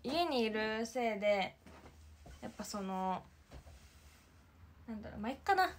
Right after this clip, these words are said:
みたいなとこがちょっとあるから。こんな？うん。で、そう、みんなも一緒に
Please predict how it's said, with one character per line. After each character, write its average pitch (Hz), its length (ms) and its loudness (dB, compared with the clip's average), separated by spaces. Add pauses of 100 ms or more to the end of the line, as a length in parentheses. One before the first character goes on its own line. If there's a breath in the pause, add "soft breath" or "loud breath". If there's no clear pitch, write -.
み 226 100 -2
た 208 140 4
い 196 40 2
な 190 120 2
と 196 140 -8
こ 202 140 -6
が 190 240 2 (840)
ち - 60 -12
ょ - 100 -16
っ - 40 -16
と 196 120 2
あ 180 80 4
る 180 80 -4 (880)
か - 140 -18
ら。 220 200 -4 (4000)
こ 240 60 -6
ん 247 60 -4
な？ 302 80 -8 (3500 soft breath)
う 233 40 -4 (1080)
ん。 240 40 0
で、 294 200 6
そ 302 360 10
う、 233 40 -4
み 311 100 -2
ん 349 80 0
な 381 120 10
も 330 140 6
一 254 120 2
緒 294 200 2
に 320 340 0